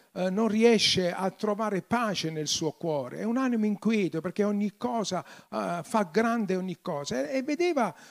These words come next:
questa attitudine in Marta e il Signore la rimprovera, dice: "Marta, devi essere più, più tranquilla". E Marta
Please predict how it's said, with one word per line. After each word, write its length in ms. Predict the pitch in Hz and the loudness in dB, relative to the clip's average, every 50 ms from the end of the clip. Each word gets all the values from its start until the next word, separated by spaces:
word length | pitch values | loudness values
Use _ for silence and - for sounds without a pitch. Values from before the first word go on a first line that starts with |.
| - _ _ | -20 _ _
questa 420 | - - 320 311 - - - 233 220 | -6 -2 -2 0 0 -2 0 0 0
attitudine 1000 | 202 - - - 226 - - 285 339 320 262 165 143 151 139 135 131 120 135 - _ _ _ | 0 0 2 2 2 4 4 4 4 4 2 0 -4 -6 -6 -6 -6 -8 -10 -14 _ _ _
in 500 | - 208 170 170 170 160 151 143 135 - - _ _ _ _ _ _ - | -6 -2 -2 -2 -2 -2 -4 -6 -8 -10 -14 _ _ _ _ _ _ -12
Marta 800 | 151 156 165 160 151 120 110 - - _ - 131 123 - - _ _ | -6 -4 -2 -2 -2 -4 -8 -14 -20 _ -20 -20 -20 -20 -20 _ _
e 80 | - 294 | -8 -8
il 180 | 302 285 269 | -6 -6 -6
Signore 540 | - - 269 269 254 285 262 220 160 131 - _ - - _ | -6 -4 -4 -4 -4 -4 -2 -4 -4 -4 -8 _ -20 -16 _
la 120 | - 185 | -6 -4
rimprovera, 540 | 175 175 170 156 - 208 220 185 160 156 170 | -2 -2 -4 -6 -6 -6 -6 -6 -6 -6 -8
dice: 160 | 208 202 - | -10 -10 -8
"Marta, 360 | 262 277 262 190 123 - 160 | -6 -6 -6 -6 -6 -8 -10
devi 260 | 165 175 240 208 170 175 | -8 -8 -8 -6 -6 -6
essere 500 | 180 160 - - - 147 131 131 120 - _ _ _ _ _ _ _ _ _ _ | -4 -4 -6 -6 -8 -8 -10 -12 -16 -20 _ _ _ _ _ _ _ _ _ _
più, 440 | - - 180 185 185 175 156 143 127 - _ _ _ _ _ _ _ | -8 -2 0 0 0 0 -2 -4 -8 -14 _ _ _ _ _ _ _
più 200 | - 196 196 185 | 6 6 6 6
tranquilla". 760 | - 190 190 175 165 - - 226 208 160 127 117 110 110 - _ _ _ _ _ _ _ _ _ - | 6 4 2 0 0 0 0 0 0 0 -2 -6 -12 -16 -18 _ _ _ _ _ _ _ _ _ -6
E 400 | 330 370 359 320 311 294 294 294 | -4 -4 -4 -4 -6 -8 -8 -10
Marta 840 | 285 294 302 330 349 339 320 254 - - - 214 185 165 160 - | -12 -10 -6 -6 -4 -4 -4 -6 -4 0 2 2 2 2 -4 -8